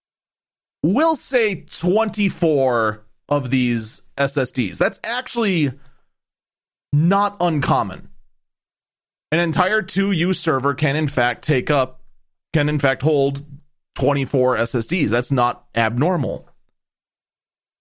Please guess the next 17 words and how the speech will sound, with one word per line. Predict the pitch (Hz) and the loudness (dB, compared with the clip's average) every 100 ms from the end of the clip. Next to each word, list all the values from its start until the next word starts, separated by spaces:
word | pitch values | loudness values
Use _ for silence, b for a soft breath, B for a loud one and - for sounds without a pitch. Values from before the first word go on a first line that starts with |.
| _ _ _ _ _ _ _ _ _ _ _ | _ _ _ _ _ _ _ _ _ _ _
The | - 156 | -2 -2
fact | - 175 202 | 0 0 0
that | 196 147 | -2 -2
they, | 151 151 147 - - _ _ | 0 2 0 -2 -8 _ _
that | - 147 | 0 0
because | 147 165 160 | 2 0 0
of | |
this | 156 147 | 0 -2
bug, | 131 135 151 - | 0 0 0 -2
they | 127 135 | 0 2
can | 143 147 | 0 -2
all | - 113 120 131 | -2 0 2 0
fail | 127 - 123 117 127 139 - | -2 -4 0 2 2 0 0
at | 110 117 - | -2 -2 -2
the | 120 | -2
same | - 120 117 117 | 0 -2 0 -2
time, | - 135 95 104 131 170 170 | 0 0 0 0 0 0 -4